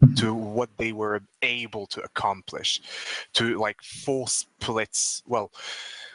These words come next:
four splits of actually, you know, winning the L C S, and also the Origen experience where they were absolutely demolishing things as well, even though they didn't win a title, um,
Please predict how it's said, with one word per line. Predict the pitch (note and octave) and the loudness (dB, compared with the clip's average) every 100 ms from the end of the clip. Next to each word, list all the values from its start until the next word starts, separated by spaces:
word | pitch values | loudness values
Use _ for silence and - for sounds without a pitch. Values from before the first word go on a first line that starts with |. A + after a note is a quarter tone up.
| - | -14
four | - D#3+ | 0 2
splits | - - D3+ E3 - | 2 -2 -2 -2 -2
of | B2+ A2+ | -4 -2
actually, | A2+ - - A#2 | -4 -2 -8 -8
you | A2+ A2+ B2 | -8 -4 -2
know, | G2+ | -2
winning | G2 A#2 A#2+ | -2 -2 -2
the | A2 G#2+ | -2 0
L | G#2+ | 0
C | - G2 | -2 -2
S, | A2 A2+ - - | -2 -2 -4 -2
and | A2 G#2 G2+ G2+ _ _ _ _ _ _ D#3+ - - - - | -2 -2 -4 -12 _ _ _ _ _ _ -20 -20 -18 -8 0
also | B2+ B2 C3 B2 | 0 0 -2 -2
the | A2 | 0
Origen | A2+ B2 A#2+ B2 A2 | 0 0 -2 -4 -4
experience | G2 - - A2 G#2 G#2 - | -4 -6 -2 -2 -2 -6 -4
where | G#2 | -2
they | G2+ G2 | -2 -2
were | F#2+ F#2+ | 0 0
absolutely | G#2 G2+ - G#2 - G2 | 0 -2 -6 -8 -6 -6
demolishing | F#2+ G#2 A2 G#2+ G#2 G#2+ G2 | -4 0 2 2 0 -4 -4
things | A2 G#2 F#2+ | -6 -4 -6
as | F#2 | -2
well, | A2+ G2+ F#2+ - | 0 0 -2 -6
even | G#2 G#2+ G2 | -6 -4 -2
though | F#2+ | 0
they | F2+ F2+ | 0 -2
didn't | F#2+ F#2+ | -6 -6
win | F#2 F#2+ | -4 -4
a | |
title, | F#2 - G2 F#2+ G2+ F#2+ F#2+ | -2 0 -2 -4 -10 -8 -4
um, | F#2+ F#2+ F#2+ | -2 -2 -6